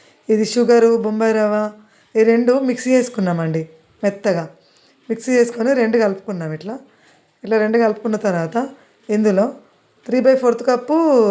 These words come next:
పెరుగు తీసుకున్నామండి. దాని తర్వాత పాలు తీసుకున్నామండి. బొంబాయి రవ్వ కప్పు దేంతో తీసుకున్నామో ఆ కప్పుతో పాలు తీసుకున్నాం. అందులో కొద్దిగా టూ స్పూన్స్ అంటే టూ స్పూన్సే మైదా,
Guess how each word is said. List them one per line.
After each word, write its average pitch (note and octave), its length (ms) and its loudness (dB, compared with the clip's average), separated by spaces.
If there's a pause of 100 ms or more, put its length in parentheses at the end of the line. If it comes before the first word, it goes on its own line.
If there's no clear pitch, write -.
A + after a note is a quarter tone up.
(540)
పెరుగు A3 200 2
తీసుకున్నామండి. F3 760 -4 (1700)
దాని A#3 220 2
తర్వాత B3 260 0
పాలు C4+ 360 0
తీసుకున్నామండి. F#3+ 720 -6 (640)
బొంబాయి A3 280 0
రవ్వ A#3 180 2
కప్పు A3 280 0
దేంతో G3+ 340 -2
తీసుకున్నామో G3 800 -4
ఆ G#3 100 0
కప్పుతో F#3+ 400 -4 (140)
పాలు F3 220 -2
తీసుకున్నాం. E3 520 -10 (640)
అందులో G3+ 460 0 (540)
కొద్దిగా A#3+ 320 2
టూ B3+ 280 -2
స్పూన్స్ B3 360 -4
అంటే A#3 200 0
టూ A#3+ 220 0
స్పూన్సే A#3+ 560 -2
మైదా, G#3 380 0